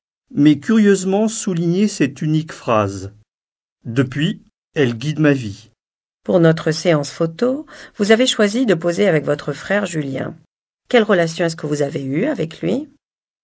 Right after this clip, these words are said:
Speaker 1: Il a presque sept ans de plus que moi. C'est lui, à ma naissance, qui a choisi mon prénom. Étant donné la différence d'âge,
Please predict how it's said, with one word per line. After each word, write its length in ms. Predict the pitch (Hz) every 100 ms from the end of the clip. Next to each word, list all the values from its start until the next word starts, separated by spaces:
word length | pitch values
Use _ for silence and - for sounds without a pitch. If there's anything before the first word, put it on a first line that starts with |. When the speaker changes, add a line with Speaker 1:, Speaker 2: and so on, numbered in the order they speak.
| _
Speaker 1:
Il 180 | 147 139
a 80 | 180
presque 600 | 170 - 170 - 160 135
sept 360 | 127 156 147 156
ans 100 | 147
de 140 | 123
plus 340 | 120 139 131
que 80 | -
moi. 360 | 110 107 101 98 _ _ _ _ _ _ _
C'est 220 | - 127
lui, 480 | 117 139 160 202 - _
à 80 | -
ma 140 | 120 123
naissance, 760 | 120 - 139 147 160 - - - _
qui 160 | - 117
a 80 | 110
choisi 360 | - 120 123
mon 140 | 120 117
prénom. 420 | - 113 113 104 - - _ _ _ _ _ _
Étant 260 | 127 - 117
donné 280 | 110 113 120
la 100 | 107
différence 480 | 104 - 104 98
d'âge, 400 | 101 117 143 160